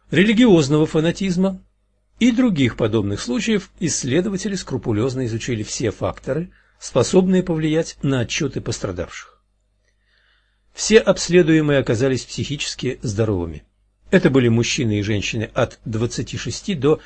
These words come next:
девяносто двух лет, имеющие разный уровень образования, верящие и неверящие в Бога. Одни слышали раньше о почти смертельном опыте, другие – нет. Общие выводы голландцев таковы.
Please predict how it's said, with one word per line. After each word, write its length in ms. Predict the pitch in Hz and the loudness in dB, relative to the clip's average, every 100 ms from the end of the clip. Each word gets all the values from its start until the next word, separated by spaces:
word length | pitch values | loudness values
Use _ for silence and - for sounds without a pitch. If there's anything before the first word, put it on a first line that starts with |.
| - - | -16 -8
девяносто 760 | 117 131 135 131 151 - - | 0 4 4 4 2 -2 -4
двух 400 | 123 95 104 - | -6 -4 -6 -6
лет, 340 | 98 92 - - - _ _ - - - | -6 -6 -8 -12 -20 _ _ -20 -20 -6
имеющие 520 | - 156 156 - 143 | 2 4 4 4 2
разный 340 | 143 131 98 104 | 4 2 2 0
уровень 400 | 104 95 104 - - | 0 -2 -6 -10 -2
образования, 880 | 196 127 95 90 98 151 175 185 - _ _ _ | 0 0 -2 0 2 2 2 -2 -6 _ _ _
верящие 560 | 123 196 147 - 123 107 | 2 4 4 0 -2 -4
и 140 | - | 0
неверящие 840 | 170 123 110 123 131 139 - 151 139 | 2 4 2 0 -2 -2 -8 -8 -8
в 100 | 123 | -4
Бога. 340 | 135 139 131 _ _ _ _ | -2 -2 -6 _ _ _ _
Одни 320 | - 160 254 | 2 6 6
слышали 420 | 262 143 117 113 104 | 4 2 -2 0 2
раньше 500 | 113 107 92 - - - - _ - | 4 4 2 -6 -8 -14 -20 _ -2
о 220 | 139 123 - - | 2 2 0 -2
почти 360 | 143 117 - 139 | 0 0 -4 -6
смертельном 640 | - 139 135 147 147 147 | -6 -6 -4 -4 -4 -4
опыте, 300 | 143 151 147 | -4 -4 -2
другие – 440 | 135 175 220 233 - _ - | 0 0 0 -2 -8 _ -10
нет. 420 | 107 98 - - - _ _ _ _ _ _ - - | -6 -6 -8 -14 -20 _ _ _ _ _ _ -10 0
Общие 340 | 170 - 165 | 0 2 2
выводы 300 | 156 143 139 | 2 2 0
голландцев 460 | 131 135 160 - - | 2 2 0 -4 -6
таковы. 440 | 127 135 107 78 | -6 -4 -4 -6